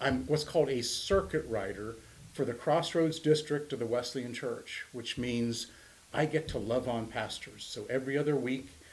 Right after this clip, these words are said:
Angie and I will be going into a local church in the Crossroads District,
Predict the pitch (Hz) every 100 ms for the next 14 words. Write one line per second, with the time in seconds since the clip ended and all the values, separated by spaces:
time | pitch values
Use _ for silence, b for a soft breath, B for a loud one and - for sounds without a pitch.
0 | B - 127 131 131 127 127 127 131 131
1 | 131 135 131 139 127 123 120 143 139 131
2 | - 139 139 - - - B B - 131
3 | 123 117 - 135 - 139 131 - 131 127
4 | 110 117 -